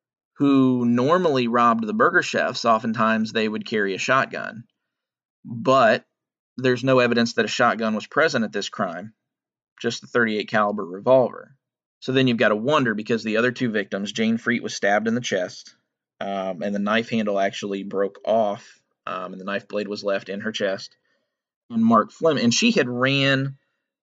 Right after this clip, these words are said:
um, about seventy-five yards from the area where Ruth and Daniel were shot.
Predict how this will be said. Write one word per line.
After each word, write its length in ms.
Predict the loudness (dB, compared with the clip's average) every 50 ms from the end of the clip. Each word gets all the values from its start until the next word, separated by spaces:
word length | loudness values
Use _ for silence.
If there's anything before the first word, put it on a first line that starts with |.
| -4
um, 420 | -4 -2 -2 -2 -4 -6 -6 -8 -8
about 540 | -8 -6 -4 0 0 2 2 0 -2 -6 -10 -16 -20 -20 _ _ _ _ _ _ _ _ _ _ _ _ _ _ _ _ _ _ -10
seventy-five 640 | -4 0 0 0 0 0 -2 0 0 2 2 2 2
yards 540 | 2 2 4 4 2 2 0 -4 -10 -16 -16 _
from 680 | _ -20 -8 -4 0 0 2 2 2 0 -2 -4 -6 -10 _ _ _ _ _ _ _ _ _ _ _ _ _ _ _ _ _ _ _ _ _ _ _ _ _ _ -8
the 160 | -6 -4 0
area 300 | 2 2 2 2 2 0
where 160 | -2 -2 -4
Ruth 240 | -4 -4 -6 -8 -8
and 80 | -8 -8
Daniel 300 | -6 -6 -6 -6 -6 -6
were 80 | -6
shot. 340 | -4 0 0 0 0 0 -4